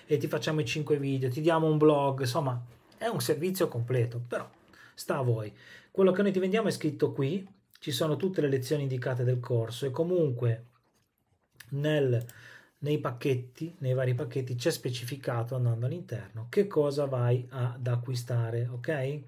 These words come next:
Perché ci sono anche indicate tutte le lezioni anche qui,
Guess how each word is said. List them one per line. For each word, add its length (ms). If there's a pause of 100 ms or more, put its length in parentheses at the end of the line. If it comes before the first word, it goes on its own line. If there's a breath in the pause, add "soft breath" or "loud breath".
(480 soft breath)
Perché 240
ci 100
sono 220
anche 200
indicate 680
tutte 760
le 220
lezioni 880 (580 soft breath)
anche 320
qui, 300